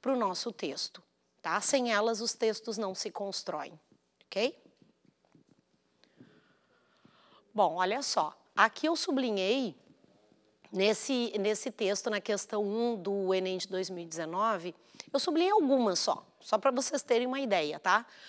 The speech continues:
Por exemplo, aqui, ó, in fact é uma palavra, o de fato, né? É uma expressão que está me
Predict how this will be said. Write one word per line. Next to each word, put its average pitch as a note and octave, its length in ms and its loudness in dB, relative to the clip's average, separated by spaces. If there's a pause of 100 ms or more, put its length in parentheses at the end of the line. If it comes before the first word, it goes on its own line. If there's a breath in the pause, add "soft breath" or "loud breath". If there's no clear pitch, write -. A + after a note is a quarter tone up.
(180 loud breath)
Por B3+ 160 6
exemplo, C4 340 2
aqui, - 140 -2
ó, E3 140 4 (420 soft breath)
in D#4 260 2
fact - 960 -4 (320 soft breath)
é B3 140 4
uma C4+ 260 2
palavra, G#3 440 4
o F#3 40 -4
de G3 140 4
fato, G#3 460 2
né? G3+ 180 0 (320 loud breath)
É A#3 100 6
uma C#4+ 220 4
expressão A#3+ 840 0
que - 140 -8
está B3 640 -2 (540 soft breath)
me C#4+ 300 2